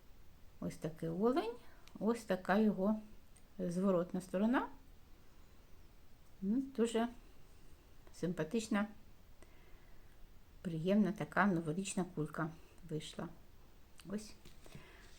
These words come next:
такий олень. Так. Ну,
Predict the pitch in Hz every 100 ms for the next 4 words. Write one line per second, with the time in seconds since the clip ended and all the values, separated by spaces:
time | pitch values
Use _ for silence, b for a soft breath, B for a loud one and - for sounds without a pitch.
0 | - - - 190 214 - 180 156 147 170
1 | - - - - - - - - B B
2 | B B B B B B B B B B
3 | - - - - - - 269 233 - -
4 | B B B B B B B - - -
5 | - 285